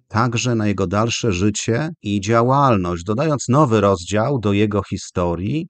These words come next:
jako polskiego przywódcy. Elementy taktyki polowania zostały wykorzystane w strategii budowy polskich sił zbrojnych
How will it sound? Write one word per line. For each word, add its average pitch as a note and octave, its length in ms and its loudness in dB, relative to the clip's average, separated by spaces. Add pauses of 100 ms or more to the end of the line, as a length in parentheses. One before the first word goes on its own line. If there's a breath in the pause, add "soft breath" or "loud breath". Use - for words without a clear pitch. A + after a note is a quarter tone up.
jako C3 260 0
polskiego G2 460 -2
przywódcy. - 680 -10 (640)
Elementy C3 560 4
taktyki - 580 -2
polowania B2 840 0 (340)
zostały A2+ 760 0
wykorzystane G2+ 1000 0 (360)
w - 80 -20
strategii C3 720 -2 (220)
budowy A#2+ 380 2
polskich A#2+ 480 0
sił F3 240 4
zbrojnych F2+ 640 0